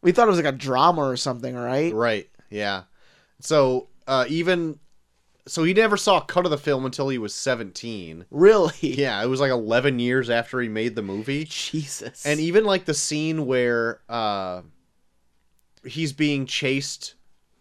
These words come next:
Speaker 2: by Jack Nicholson, and, like, him and Shelley Duvall are in, like, the bathroom or whatever, and
Speaker 1: Yeah.
Speaker 2: she goes to pick him up.
Speaker 1: Yeah.
Speaker 2: That wasn't even him. It was a dummy.
Speaker 1: Oh, yeah, that's right.
Speaker 2: <laughs> And so, like,
Speaker 1: I heard
Speaker 2: they
Speaker 1: about that.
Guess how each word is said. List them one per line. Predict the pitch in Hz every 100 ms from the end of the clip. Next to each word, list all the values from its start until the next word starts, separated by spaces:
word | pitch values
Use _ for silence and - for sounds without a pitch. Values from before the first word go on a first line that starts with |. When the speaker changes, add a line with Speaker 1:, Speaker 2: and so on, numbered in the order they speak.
| _ _ -
Speaker 2:
by | 123 123
Jack | 123 131 127 -
Nicholson, | 120 131 - 135 123
and, |
like, | 113 110
him | 151
and | 151
Shelley | 143 139 131
Duvall | 110 117 117
are | 113
in, | 113
like, | 104 101
the | 90
bathroom | 95 101 - 131
or | 135
whatever, | 135 139 139 165 165
and | 123
Speaker 1:
Yeah. | 127 113 92 -
Speaker 2:
she | 143
goes | 139
to | -
pick | 139 135
him | 113
up. | 117 - - -
Speaker 1:
Yeah. | 131
Speaker 2:
That | 160
wasn't | 165 170
even | 151 120
him. | 139 123 101
It | 123
was | 123
a | 120
dummy. | 110 110 92 73 65 _ _ _ _ _ _ _ -
Speaker 1:
Oh, | 190 208
yeah, | 208 208 233 226 175
that's | 147 -
right. | 214 180 143 160 - -
Speaker 2:
<laughs> | - 147
And | 156
so, | - 175 151
like, | 147 123
Speaker 1:
I | 135
heard |
Speaker 2:
they | 147 151
Speaker 1:
about | 135 -
that. | 117 104